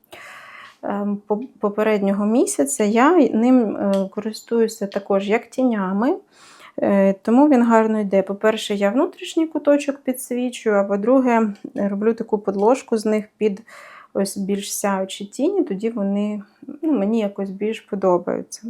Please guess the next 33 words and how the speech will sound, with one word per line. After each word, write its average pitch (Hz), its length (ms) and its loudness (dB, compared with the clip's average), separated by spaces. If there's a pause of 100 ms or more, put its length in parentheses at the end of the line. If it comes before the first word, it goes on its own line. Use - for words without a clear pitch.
(760)
Сам 247 300 4
хайлайтер 220 540 0
трішки - 580 -4
зажовтий 285 540 0
для 262 120 -2
мене, 240 340 0
але 214 240 0
я 214 180 0
наношу 202 560 -2
і 202 400 -2
зараз 190 440 -4
уже 190 280 -4
літо 254 320 0
його 208 500 0 (240)
вже 190 440 -10
трошки 208 360 -2
більше. 185 400 -4
Я 226 280 2 (400)
сподіваюся, 208 760 0
вже 196 240 -2
в 190 60 -4
наступному 233 800 -2
звіті 226 360 -4
це 208 220 -2
буде 208 320 -4
порожній 202 520 -2
повністю 196 540 -4
рефіл. 196 460 -4 (560)
Е, 208 260 2
ну, 339 140 4
також 392 400 2
є 247 260 2
невеличке 214 1000 -2